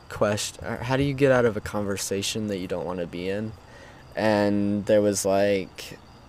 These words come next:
um, there was one from this T V show called Thirty Rock that I really like, and so in the episode,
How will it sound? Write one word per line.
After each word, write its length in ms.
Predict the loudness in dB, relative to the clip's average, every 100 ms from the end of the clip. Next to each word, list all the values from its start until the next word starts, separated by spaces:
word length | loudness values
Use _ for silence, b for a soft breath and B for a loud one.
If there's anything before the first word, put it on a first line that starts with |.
| -6
um, 680 | -2 -2 -2 -4 -6 -8 -10 B B B -20 -20 -20 -20 B B B B
there 120 | 6
was 160 | 6 6
one 240 | 4 4
from 240 | 2 2 2
this 140 | -2
T 180 | 0 0
V 140 | 0
show 340 | 0 2 2 0
called 600 | -2 0 2 2 -2 -8 -10
Thirty 420 | 0 2 2 0
Rock 480 | 2 4 2 -2 -8
that 200 | -2 0
I 120 | 2
really 320 | 4 4 6 6
like, 480 | 6 6 2 -6 -20 B B B B B
and 640 | 4 6 6 2 0 -2 -10 -20 -20 -6
so 220 | 4 8
in 140 | 8 6
the 120 | 2
episode, 800 | 0 0 -2 2 4 6 4